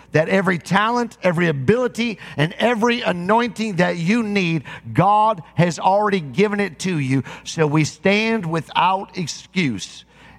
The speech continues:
because we lack nothing. So God desires to use you. God has called you to do a work just like he called Moses to do a work. See, Moses was just like us.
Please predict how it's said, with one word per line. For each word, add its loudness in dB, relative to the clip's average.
because 0
we 2
lack 2
nothing. -4
So -6
God 0
desires 0
to -6
use -2
you. -4
God 2
has 0
called 0
you -2
to -4
do 2
a 6
work 2
just -2
like 2
he -2
called 0
Moses -2
to -4
do 0
a 0
work. -4
See, -4
Moses 0
was -8
just -2
like 2
us. -2